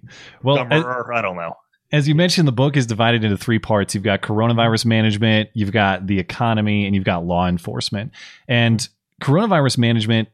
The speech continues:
Speaker 1: is back in the news recently after the state attorney general in New York released a report saying that Cuomo's health department undercounted nursing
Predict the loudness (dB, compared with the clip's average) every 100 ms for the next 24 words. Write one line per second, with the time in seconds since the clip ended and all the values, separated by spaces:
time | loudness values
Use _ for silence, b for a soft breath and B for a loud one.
0 | -2 -2 2 0 0 0 2 2 2 0
1 | 0 0 0 0 -2 -4 -4 -4 -2 0
2 | 0 0 -2 0 0 0 0 -2 -2 -2
3 | -4 -2 0 0 0 -2 -4 -6 -2 -2
4 | -2 -8 b b b b b b -12 0
5 | 2 2 -2 0 2 2 2 0 0 -2
6 | -2 -2 0 -4 0 2 2 0 0 0
7 | 2 2 0 0 0 0 0